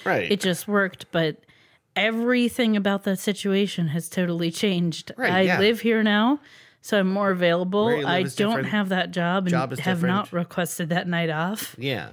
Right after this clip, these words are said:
Speaker 1: right. Those things make it so, <clears throat> y-, you know, not that, not that, I don't know if people listening care that much, if they just get used to a different day, but it might be a different day in the near future.
Speaker 2: Here's the thing.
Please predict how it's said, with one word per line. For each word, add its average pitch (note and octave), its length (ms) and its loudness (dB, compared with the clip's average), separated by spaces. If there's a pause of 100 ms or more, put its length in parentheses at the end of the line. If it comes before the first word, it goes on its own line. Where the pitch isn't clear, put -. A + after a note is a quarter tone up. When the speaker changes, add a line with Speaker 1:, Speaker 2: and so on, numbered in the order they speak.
(120)
Speaker 1:
right. F2+ 380 -4 (680)
Those D#3+ 240 0
things D3+ 520 -4
make C#3 300 -4
it D3 220 2
so, A#2 360 -2 (200)
<clears throat> - 200 -20
y-, D4+ 140 -2
you B3 220 -2
know, G#3 80 2
not G3 280 -4
that, D3+ 200 -4 (180)
not C#3 200 -12
that, F2+ 220 -8
I F#2 80 -10
don't F#2 120 -10
know E2+ 160 -10
if - 180 -20
people E2+ 260 -12
listening F2 340 -14
care F2 280 -10
that F#2+ 260 -8
much, E2+ 260 -12
if F2 100 -14
they F#2 100 -12
just F#2 240 -14
get F2 160 -8
used F2 200 -14
to E2 60 -14
a E2+ 40 -14
different F2+ 280 -18
day, F#2 160 -10
but E3+ 160 -6
it C4+ 100 -8
might C#4+ 240 -2
be D#3 140 0
a C#3 40 -2
different A#2+ 280 -2
day A2 120 -2
in G2+ 80 -8
the G2 80 -10
near G2 160 -8
future. - 440 -16 (640)
Speaker 2:
Here's E4 400 -2
the D4+ 140 0
thing. G3+ 440 -2